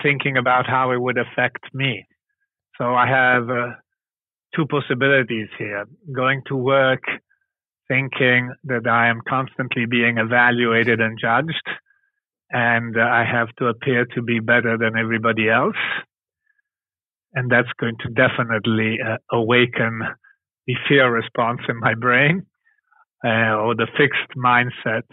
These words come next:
Uh, or I am looking forward to go to work because I'm going to find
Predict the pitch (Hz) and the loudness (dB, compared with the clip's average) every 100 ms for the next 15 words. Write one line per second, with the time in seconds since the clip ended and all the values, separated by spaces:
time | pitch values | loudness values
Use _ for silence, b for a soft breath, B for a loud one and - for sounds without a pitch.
0 | - - _ _ _ _ _ _ - 123 | -12 -14 _ _ _ _ _ _ -6 -4
1 | 113 113 127 135 151 _ _ 165 175 127 | -2 -4 -6 -10 -16 _ _ 2 4 4
2 | 165 - _ _ _ _ _ _ _ _ | 4 0 _ _ _ _ _ _ _ _
3 | - 127 127 127 127 127 135 - 139 131 | -2 2 4 4 2 2 -4 -2 -4 -2
4 | 139 139 127 - 127 131 131 139 135 175 | 0 2 0 -4 -4 -2 -2 -2 2 2
5 | 156 143 - - - - - 127 127 123 | 2 0 -4 -10 -10 -12 -2 0 0 -2
6 | 143 127 127 120 123 - 127 127 127 127 | -6 -4 -4 -4 -4 0 2 4 4 2